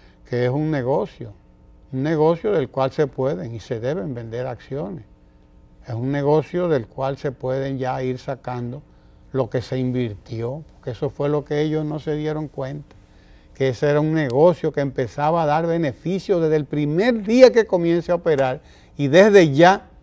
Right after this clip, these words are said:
con la, con la sola puesta en marcha de la primera unidad de Punta Catalina, la primera unidad, porque son dos unidades, con esa comenzó Punta Catalina a dar beneficios ya a la República Dominicana,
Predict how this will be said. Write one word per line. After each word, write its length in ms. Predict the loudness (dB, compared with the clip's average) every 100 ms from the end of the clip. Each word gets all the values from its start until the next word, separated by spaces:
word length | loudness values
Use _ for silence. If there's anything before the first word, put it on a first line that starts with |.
| _ _ -14
con 240 | -2 0 4
la, 260 | 4 2 -6
con 240 | 4 6 6
la 160 | 4
sola 560 | 4 10 12 12 10 8
puesta 380 | 6 6 2 0
en 120 | 2
marcha 360 | 2 2 2
de 80 | 2
la 260 | 4 4 6
primera 680 | 8 8 6 8 10 8
unidad 440 | 8 4 4 4 4
de 80 | 0
Punta 320 | -2 -2 -4
Catalina, 600 | -4 -6 -8 -8 -14 -18 -20 _ -20 -20 -6
la 140 | -4 0
primera 480 | 0 2 4 6 4
unidad, 480 | 2 -4 -6 -10 -10
porque 240 | -8 -8
son 280 | -4 -4 0
dos 220 | 2 0 -4
unidades, 520 | -8 -6 -6 -10 -12 -20 -20 -20 -20 _ -20 -20 -20 -20 -20 -20 -16
con 240 | -4 -2 0
esa 360 | -2 -2 -6
comenzó 540 | -8 -6 -6 -6 -6 -8
Punta 380 | -6 -10 -8 -8
Catalina 560 | -10 -10 -10 -8 -8
a 40 | -8
dar 160 | -8
beneficios 800 | -8 -10 -12 -10 -10 -10 -10 -10
ya 220 | -10 -10
a 40 | -10
la 120 | -12
República 580 | -14 -16 -14 -14 -12 -10
Dominicana, 580 | -10 -14 -16 -20 -20